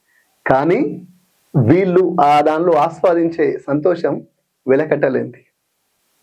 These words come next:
నిజంగా కొంతమంది, నాకు అప్పుడప్పుడు అనిపిస్తది, ఆ తెలంగాణ ప్రభుత్వాన్ని కూడా request చేస్తా ఉన్నా,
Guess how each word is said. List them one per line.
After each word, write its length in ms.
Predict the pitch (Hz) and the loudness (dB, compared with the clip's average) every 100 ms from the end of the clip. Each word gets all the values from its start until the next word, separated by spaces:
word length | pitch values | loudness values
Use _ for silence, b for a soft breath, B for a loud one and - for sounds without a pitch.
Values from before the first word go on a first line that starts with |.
| _ _ 135 | _ _ 0
నిజంగా 280 | 151 170 | 2 0
కొంతమంది, 520 | 156 147 147 151 165 147 | -2 -2 0 0 0 -2
నాకు 180 | 143 | -2
అప్పుడప్పుడు 300 | 156 180 170 | 0 0 0
అనిపిస్తది, 640 | 151 151 - 143 135 131 - b b b - | -2 -4 -4 -2 0 -4 -8 b b b -6
ఆ 40 | 135 | -2
తెలంగాణ 380 | 143 143 165 160 | 0 0 -2 0
ప్రభుత్వాన్ని 480 | 156 156 151 143 | -2 -2 -2 0
కూడా 140 | 139 139 | 0 0
request 400 | 135 135 185 151 | -4 -2 -2 -2
చేస్తా 240 | 147 143 | -4 -4
ఉన్నా, 280 | 127 127 - | -6 -6 -12